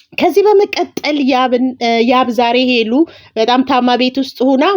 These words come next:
መጥቷል ማለት ነው። መጥቶ፣ እ፣ ግርግር ለመፍጠር አስቦ ነበረ። ሄልሻ ዘራፍ ባንገቴ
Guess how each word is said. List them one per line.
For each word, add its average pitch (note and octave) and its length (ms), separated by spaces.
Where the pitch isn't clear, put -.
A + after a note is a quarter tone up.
መጥቷል C#4+ 560
ማለት B3+ 340
ነው። A3+ 140
መጥቶ፣ D#4+ 320
እ፣ A3 100
ግርግር B3+ 400
ለመፍጠር C4 520
አስቦ D#4 340
ነበረ። F4+ 460
ሄልሻ C4+ 500
ዘራፍ A#3 560
ባንገቴ A#3 520